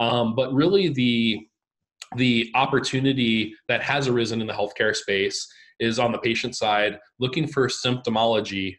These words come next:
um, or treatments and really looking up information. So they're actually seeking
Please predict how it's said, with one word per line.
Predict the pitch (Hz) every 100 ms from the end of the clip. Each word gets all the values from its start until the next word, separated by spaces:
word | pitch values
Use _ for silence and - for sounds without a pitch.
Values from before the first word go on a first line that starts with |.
| -
um, | 104 98 101
or | 113 101
treatments | - 127 139 95 - - _ _
and | 110 113
really | 120 143
looking | 127 135 135
up | 113 113
information. | 110 104 104 - 95
So | 90 107 107
they're | 117
actually | 131 - 117
seeking | - - 123 123 117 110 104 95